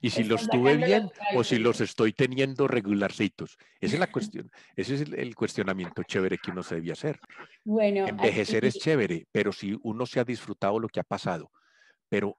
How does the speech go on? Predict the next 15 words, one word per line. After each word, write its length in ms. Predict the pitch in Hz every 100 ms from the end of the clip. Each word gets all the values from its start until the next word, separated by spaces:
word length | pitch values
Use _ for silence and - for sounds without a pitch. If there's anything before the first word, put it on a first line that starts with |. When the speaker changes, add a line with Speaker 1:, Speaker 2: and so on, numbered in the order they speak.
| _
Speaker 1:
envejecerse 840 | 117 104 107 92 95 120 - - 135
uno 420 | 135 139 139 - _
sufriendo 720 | - 104 - 120 123 123 135
día 200 | 135 131
a 40 | 135
día, 280 | 143 85 - _
ah, 140 | 120 -
ah, 180 | - _ _
no 220 | 92 98
es 80 | 101
lo 100 | 107
ideal. 320 | 95 80 78 - _ _ _ _ _
Ahí 180 | - 233
sí. 100 | 226
Speaker 2:
Andoni 420 | 208 233 254 269